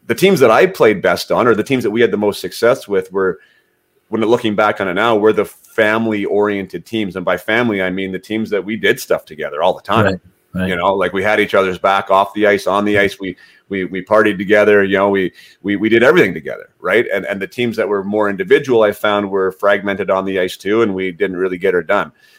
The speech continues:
Speaker 1: Uh, to your point, it sounds like, like, on the road, I hear guys order room service, like you said, and they, they're playing video games, you know, and,
Speaker 2: Right,
Speaker 1: and
Speaker 2: right.
Speaker 1: they're doing whatever. Like, how do you overcome that challenge of maybe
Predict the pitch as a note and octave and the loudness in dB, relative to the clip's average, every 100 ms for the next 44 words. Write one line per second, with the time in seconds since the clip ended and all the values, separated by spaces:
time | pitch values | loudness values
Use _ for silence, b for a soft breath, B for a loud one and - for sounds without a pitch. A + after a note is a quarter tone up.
0 | b G2+ G2+ A#2+ A2+ F#3+ - G2 F2 G2+ | b -4 -2 0 4 4 2 -4 -4 -4
1 | - _ - - - C3 F3 G3 B2+ G2+ | -8 _ -14 -8 -2 0 2 0 -2 -4
2 | E2+ G2+ A#2+ G2+ G#2 A2+ B2+ B2+ A2 C3+ | -2 -4 -6 -6 -4 -4 -2 -2 2 4
3 | F#3 C#3 A#2+ A#2+ A#2 B2+ C3 C3+ C3 B2 | 6 4 2 0 2 0 4 4 4 4
4 | E3+ - C3+ A#2+ A#2+ A#2 A2+ - A#2+ A#2 | 0 -2 -4 -4 -4 -6 -6 -2 0 0
5 | A#2+ B2 A#2 _ _ _ _ - A#2 C3+ | 0 -2 -4 _ _ _ _ -2 0 2
6 | C#3 C3+ F#3 D#3+ G#2+ D2 - F#2+ G2 B2+ | 2 4 4 2 0 -8 -12 -6 -2 2
7 | A2+ G#2 G#2 G#2 A2 G#2+ B2+ B2 A#2+ C#3 | 2 2 0 -2 -2 0 0 2 2 2
8 | C3+ A2 G2 - b b b C3 F#3 D#3+ | 2 0 -2 -6 b b b -2 -2 -2
9 | C3+ D3 E3+ D3+ B2+ B2+ A#2+ A#2+ A#2+ B2+ | -4 -4 -2 0 0 0 -2 -2 -2 -2
10 | A2+ F#2+ - A2+ A2+ A2+ G2+ G2+ G#2+ G#2+ | -4 -4 -4 -4 -2 -4 -6 -6 -6 -6
11 | G2 F#2 | -8 -12